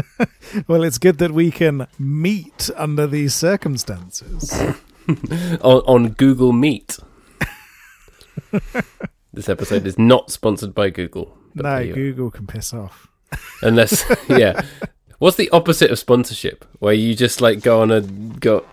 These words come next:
Speaker 2: <laughs> have you actually go on your show and be like, "I will never, ever use this, this company's product ever, and I want everyone to not use it."
Speaker 1: Well, depending on how bad you go,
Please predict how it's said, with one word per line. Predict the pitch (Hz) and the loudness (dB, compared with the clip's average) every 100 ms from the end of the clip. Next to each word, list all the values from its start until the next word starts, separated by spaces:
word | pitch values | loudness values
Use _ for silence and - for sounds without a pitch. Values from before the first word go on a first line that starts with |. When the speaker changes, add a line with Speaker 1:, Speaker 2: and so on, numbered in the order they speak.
| - | -12
Speaker 2:
<laughs> | - - 131 | -12 -6 -2
have | 117 | 0
you | 117 | 0
actually | - | 0
go | 117 | 0
on | 113 | 2
your | 110 | 0
show | - 113 | 2 2
and | 107 | 2
be | 104 104 | 2 2
like, | 104 - - - | 2 0 -10 2
"I | 120 | 4
will | 131 | 6
never, | 139 135 120 | 6 4 4
ever | 120 123 113 | 2 2 2
use | 110 110 101 | -2 -2 -2
this, | 104 - - | -2 -2 -10
this | 117 107 - - - 104 98 - 117 110 | -14 -14 -16 -20 -10 -8 -8 -12 -16 -8
company's | - 98 95 98 95 - - - | -6 -4 -2 -2 -2 -8 -12 -2
product | 101 92 76 - - | 0 0 -4 -8 -4
ever, | 98 95 90 - | -2 -2 -6 -6
and | 95 90 | -4 -2
I | |
want | 92 87 | -2 -2
everyone | 92 92 92 | -4 -4 -8
to | - | -6
not | 95 92 | -6 -6
use | - 90 - | -6 -8 -8
it." | 82 - _ _ _ - - 143 | -14 -16 _ _ _ -20 -8 -2
Speaker 1:
Well, | 165 175 160 | 0 0 -2
depending | 180 - 190 190 190 185 185 175 | -6 -2 -2 -2 0 0 0 -4
on | - 156 147 | -2 0 0
how | 143 - 151 143 | -2 -6 -4 -4
bad | 131 139 135 135 - | -4 -6 -6 -8 -6
you | 131 | -6
go, | 120 156 | -2 -2